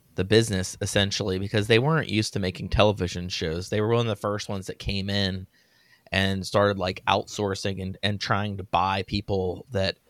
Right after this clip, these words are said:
were really good with network television to at least start making, uh, television shows. You know, they, that's a lot of the pull for a lot of, like, Netflix now is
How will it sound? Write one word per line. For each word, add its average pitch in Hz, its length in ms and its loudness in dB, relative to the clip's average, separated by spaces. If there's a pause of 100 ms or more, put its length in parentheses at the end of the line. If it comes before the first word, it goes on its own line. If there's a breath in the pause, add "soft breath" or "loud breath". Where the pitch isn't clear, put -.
(360)
were 104 180 2
really 110 460 4
good 101 240 -2
with 98 120 -6
network 95 420 -4
television 90 840 0 (520)
to 98 140 0
at 98 120 2
least 101 340 -4
start 98 400 0
making, 92 540 -8 (100)
uh, 87 300 -4 (320)
television 95 540 0
shows. - 520 -12 (880)
You 98 120 -6
know, 98 360 -2
they, 110 380 6 (380)
that's 110 180 4
a 131 60 4
lot 117 200 6
of 113 80 4
the 104 60 -2
pull 113 260 4
for 110 160 0
a 107 40 4
lot 107 200 4
of, 107 220 0
like, 104 160 -2
Netflix 113 480 -4
now 104 500 -4
is 101 600 -6